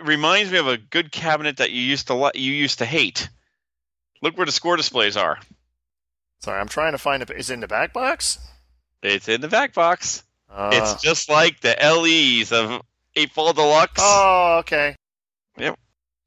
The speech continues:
Speaker 2: Yeah, it's like an L E, but, like, a conventional size head, but with the
Speaker 1: Yes.
Speaker 2: L E thing.
Speaker 1: Yes.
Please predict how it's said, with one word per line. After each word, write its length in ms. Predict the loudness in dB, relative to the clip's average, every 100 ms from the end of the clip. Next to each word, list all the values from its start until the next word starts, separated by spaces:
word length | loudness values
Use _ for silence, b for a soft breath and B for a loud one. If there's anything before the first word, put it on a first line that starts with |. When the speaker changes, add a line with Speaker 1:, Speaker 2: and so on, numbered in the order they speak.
| _ -16
Speaker 2:
Yeah, 200 | -4 -2
it's 120 | 0 -4
like 140 | -4
an 80 | -2
L 180 | 0 0
E, 120 | 0
but, 180 | -2 0
like, 320 | -2 -2 -8
a 40 |
conventional 500 | -10 -4 -4 -4 -6
size 360 | -6 -2 -2 -2
head, 320 | -2 -2 -2 -4
but 200 | -6 -6
with 140 | -10
the 80 | -6
Speaker 1:
Yes. 120 | -2
Speaker 2:
L 180 | 0 0
E 200 | -2 -4
thing. 460 | -14 -6 -4 -4
Speaker 1:
Yes. 440 | -4 -6 -6 -10